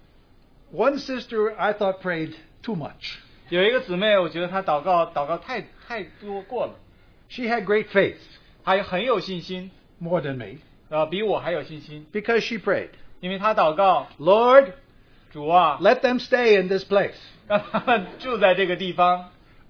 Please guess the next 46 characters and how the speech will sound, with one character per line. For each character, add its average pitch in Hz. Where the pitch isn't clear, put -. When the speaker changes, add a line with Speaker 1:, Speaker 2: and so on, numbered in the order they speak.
Speaker 1:
But 220
Speaker 2:
但 202
是， 185
Speaker 1:
if 214
they 233
move, 254
Speaker 2:
但 190
如 220
果 208
他 196
们 208
搬 240
的 254
话， 160
Speaker 1:
then 185
send 240
them 233
to 220
bigger 262
and 214
better. 202
Speaker 2:
就 190
送 220
他 214
们 208
到 208
一 190
个 196
更 220
大、 220
更 208
好 156
的 131
地 165
方。 160
Speaker 1:
Now 220
I 226
heard 233
that, 190
I 185
said, -
"Oh, 165
no, 143
no, 143
no, 131
no." 120